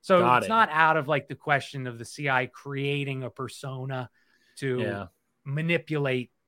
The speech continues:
Speaker 1: manipulate us, you
Speaker 2: I
Speaker 1: know?
Speaker 2: guess in my head, it just, I would always think, like, "Oh, well, why not make the most powerful?" You know what I mean? Like, you hear these big names on the news, like Tucker
Speaker 1: Yeah.
Speaker 2: Carlson, like, those people, to me,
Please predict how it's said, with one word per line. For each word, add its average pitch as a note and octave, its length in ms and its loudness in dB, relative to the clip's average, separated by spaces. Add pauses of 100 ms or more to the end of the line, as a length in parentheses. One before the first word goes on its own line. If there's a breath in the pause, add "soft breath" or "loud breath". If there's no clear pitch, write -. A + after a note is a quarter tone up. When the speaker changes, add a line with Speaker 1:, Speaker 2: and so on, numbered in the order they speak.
(140)
Speaker 1:
manipulate C#3 600 -6
us, - 400 -20
you C3+ 60 8
Speaker 2:
I F3+ 60 12
Speaker 1:
know? F#3 60 8
Speaker 2:
guess A#3 240 8
in A3 180 6
my D3+ 340 8
head, D#3 340 2
it C#3 260 2
just, C3+ 260 2
I C3+ 220 2
would C#3+ 140 8
always C3 360 4
think, B2+ 300 -2
like, A2+ 300 -2
"Oh, C3 160 0
well, B2 200 0
why C#3 220 4
not C#3+ 260 0
make B2+ 260 -4
the B2+ 120 0
most A#2+ 600 -2
powerful?" G2+ 580 -8
You D3+ 160 2
know C#3+ 120 4
what D3 120 4
I C#3+ 40 2
mean? D3+ 180 2
Like, C#3 200 0
you D#3+ 100 0
hear E3+ 200 0
these C#3 260 -2
big C3 220 2
names B2+ 400 -4
on A#2 160 -2
the G#2+ 100 -6
news, A#2+ 540 -2
like G#2+ 220 -6
Tucker B2 300 -2
Speaker 1:
Yeah. A#2+ 100 2
Speaker 2:
Carlson, A#2 480 -2
like, B2+ 180 2
those F#3 240 6
people, D3+ 320 -2
to - 140 -12
me, E3 400 2